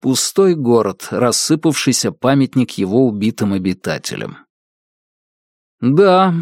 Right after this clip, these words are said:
иерархи высадили свои легионы здесь, когда впервые прибыли в Аркай.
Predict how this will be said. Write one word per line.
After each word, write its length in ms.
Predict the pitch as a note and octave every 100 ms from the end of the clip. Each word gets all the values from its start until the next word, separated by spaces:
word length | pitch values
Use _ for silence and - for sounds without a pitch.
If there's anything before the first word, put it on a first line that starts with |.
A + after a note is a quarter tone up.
| D3+ -
иерархи 640 | C3 C3+ C3 F3 G#3 A#3+
высадили 540 | F#3 F3+ G3+ G3 G3+
свои 360 | F3+ C#3+ C3+ C#3+
легионы 640 | C#3 A#2+ A#2+ C#3 F#3 F#3+
здесь, 640 | D#3+ B2 B2+ B2 G2+ - - - - _
когда 340 | - C3 D3 D#3
впервые 500 | - C#3+ C3+ F3 D3
прибыли 420 | D3 D3 C#3+ C#3+
в 100 | C#3
Аркай. 600 | C#3+ - C#3 F#2+ -